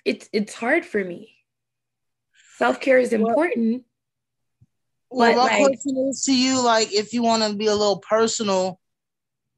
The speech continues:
Speaker 2: what do you struggle with? Like, what is it that you just don't, either you, what, what do you, what is it? Do you, is it something in particular, or are you just,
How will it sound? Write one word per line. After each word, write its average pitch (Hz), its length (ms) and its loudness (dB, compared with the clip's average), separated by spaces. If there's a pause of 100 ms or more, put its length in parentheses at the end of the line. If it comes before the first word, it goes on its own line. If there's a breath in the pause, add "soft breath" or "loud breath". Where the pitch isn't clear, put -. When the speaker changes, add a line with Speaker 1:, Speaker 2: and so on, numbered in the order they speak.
(140)
Speaker 2:
what 202 540 -2
do 226 100 -4
you 220 180 -2
struggle 220 520 0
with? 151 320 0
Like, 180 220 0
what 190 320 -2
is 202 280 2
it 147 220 -4 (140)
that 180 260 -2
you 190 180 -10
just 190 520 -4 (100)
don't, 185 220 -2 (420)
either 196 340 -2
you, 180 160 -8 (420)
what, 226 260 -2
what 226 140 0
do 240 60 2
you, 214 220 -4
what 220 220 2
is 226 220 -2
it? 143 140 -12
Do 180 80 -8
you, 185 300 -10 (160)
is 185 100 -20
it 175 80 -14 (100)
something 208 300 -4
in 214 100 -6
particular, 277 720 -2
or 220 520 2 (600 loud breath)
are 220 140 2
you 233 200 2
just, 220 460 2